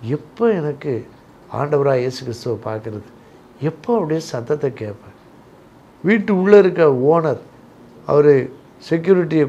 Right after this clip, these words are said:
கூப்பிட்றான்னு வச்சுக்கோம். இப்போல்லாம் ஒருவேளை மொபைல்ல தான் கூப்பிடுவாங்க. ரெடியா காத்துட்டு இருப்பார். கூப்பிட்ட உடனே respond பண்ணும். இதை போல ஆண்டவருடைய சத்தத்தை கேட்பதற்கும், அவர் கூப்பிட்ட உடனே பதில் கொடுப்பதற்கும்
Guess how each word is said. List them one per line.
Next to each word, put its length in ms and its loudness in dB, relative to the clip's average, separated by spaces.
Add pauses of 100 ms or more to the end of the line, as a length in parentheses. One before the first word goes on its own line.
கூப்பிட்றான்னு 480 -2
வச்சுக்கோம். 380 -10 (220)
இப்போல்லாம் 400 0
ஒருவேளை 240 2 (100)
மொபைல்ல 420 0
தான் 140 -8
கூப்பிடுவாங்க. 400 -10 (460)
ரெடியா 440 -8
காத்துட்டு 280 -8
இருப்பார். 200 -14 (100)
கூப்பிட்ட 300 -2 (160)
உடனே 280 -2 (100)
respond 480 -4
பண்ணும். 260 -16 (800)
இதை 140 4 (120)
போல 180 -4 (880)
ஆண்டவருடைய 400 -2 (100)
சத்தத்தை 400 -6 (120)
கேட்பதற்கும், 680 -4 (460)
அவர் 160 -6 (120)
கூப்பிட்ட 420 0 (280)
உடனே 340 2 (520)
பதில் 300 0
கொடுப்பதற்கும் 540 -4